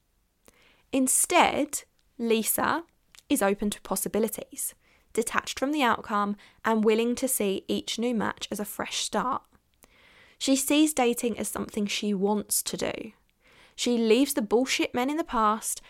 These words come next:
and chooses not to make assumptions about the new man until she's got to know him. Now, Lisa, like all of us, has had shitty experiences in the past. She's been ghosted, dumped by text,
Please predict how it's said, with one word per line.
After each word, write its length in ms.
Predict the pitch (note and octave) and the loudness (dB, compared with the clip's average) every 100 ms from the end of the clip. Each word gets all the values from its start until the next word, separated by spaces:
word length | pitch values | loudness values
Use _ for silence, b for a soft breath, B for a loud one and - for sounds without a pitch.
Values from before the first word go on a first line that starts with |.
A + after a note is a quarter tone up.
| b - | b -2
and 160 | A3 | -2
chooses 500 | - B3+ C4+ A#3+ G#3 | 0 2 4 4 2
not 320 | G#3 A3 - - | 2 0 0 -2
to 100 | C4 | -2
make 220 | A3 A3 | -2 -4
assumptions 560 | - F#3 - F#3+ F#3 - | -6 -6 -6 -6 -6 -6
about 300 | - F#3 - | -2 -2 -2
the 60 | F#3 | -2
new 300 | G#3 C#4 A#3+ | 2 2 2
man 360 | F#3 F3+ F3+ B B - | 0 -4 -6 B B -4
until 360 | G#3 - F3+ | -2 -2 -4
she's 220 | F3+ F#3+ | -2 -4
got 240 | - - - | -4 -6 -6
to 120 | - | -4
know 240 | F3+ F3 F3+ | -2 -2 -4
him. 400 | - - - G#3 _ _ _ _ b b b b b b b | -8 -12 -14 -20 _ _ _ _ b b b b b b b
Now, 180 | D4+ D#4+ | 4 6
Lisa, 720 | D#4+ F#4+ - - - B3+ D4+ _ | 6 4 4 0 2 2 -2 _
like 320 | F3+ F3+ - | 0 0 0
all 160 | D#4 C#4 | 2 2
of 100 | G3+ | 0
us, 420 | - A3+ - - - _ _ | -4 -4 -6 -8 -10 _ _
has 160 | E4+ | -4
had 220 | - E4 E4 | 4 4 4
shitty 360 | - B3+ A#3 | -2 -2 -2
experiences 640 | G3 - F#3 F3+ G3 F#3+ - | -2 -2 -2 -2 -4 -8 -8
in 60 | |
the 60 | - | -8
past. 560 | - - G#3 - - - b b b | -6 -6 -6 -10 -12 -20 b b b
She's 220 | - C#4 | -4 -2
been 240 | C4+ C4 A#3+ | 2 2 2
ghosted, 680 | G3+ F#3+ - - - - - _ _ _ | 2 2 0 -2 -4 -6 -14 _ _ _
dumped 260 | G#3 F#3+ - | 0 0 0
by 120 | A3 | 0
text, 720 | A3 - F#3+ - - - - | 0 -8 -8 -8 -8 -6 -6